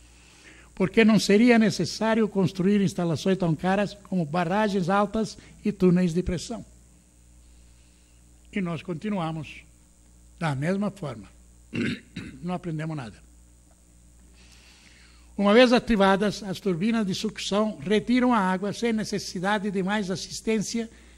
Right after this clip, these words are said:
e requerem para isso um lago relativamente pouco profundo para a entrada e saída da água. Porque, como a saída da água é regulada pela sucção, a própria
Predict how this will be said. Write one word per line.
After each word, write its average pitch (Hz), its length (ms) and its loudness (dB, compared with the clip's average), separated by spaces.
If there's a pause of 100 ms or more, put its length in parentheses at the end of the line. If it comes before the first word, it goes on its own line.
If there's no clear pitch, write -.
(220)
e 208 80 0
requerem 214 420 2
para 214 260 -2
isso 208 420 -2
um 196 160 -4
lago 190 320 -2
relativamente 185 760 -4
pouco 196 260 -6
profundo 214 540 -6 (260)
para 196 220 -6
a 196 40 -2
entrada 170 380 -4
e 156 40 -8
saída 165 340 -4
da 160 180 -6
água. 117 200 -10 (400)
Porque, 175 400 -4 (160)
como 202 280 -4 (160)
a 160 240 -12
saída 190 400 -6
da 165 120 -4
água 139 360 -8 (1300)
é 185 160 -2
regulada 160 560 -6
pela 151 220 -10
sucção, 190 640 -8 (1400)
a - 80 -20
própria 208 580 -6